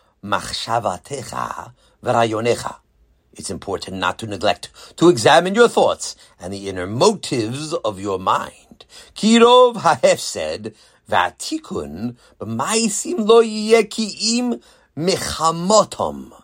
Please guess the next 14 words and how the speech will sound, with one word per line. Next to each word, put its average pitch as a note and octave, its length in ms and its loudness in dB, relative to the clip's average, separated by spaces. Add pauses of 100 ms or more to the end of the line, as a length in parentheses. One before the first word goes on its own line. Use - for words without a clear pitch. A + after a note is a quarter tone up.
(460)
Because D#2+ 280 -12
your E2+ 180 -10
acts F#2+ 320 -8
are F#2 60 -6
primarily E2+ 600 -4
valued F#2+ 480 2
according D#3 400 2
to D#3 80 -8
the C3 100 -10
quality E3+ 580 0
of E3+ 100 0
intent E3+ 800 -2 (480)
and G#2 180 -6
motivations G2+ 1300 -2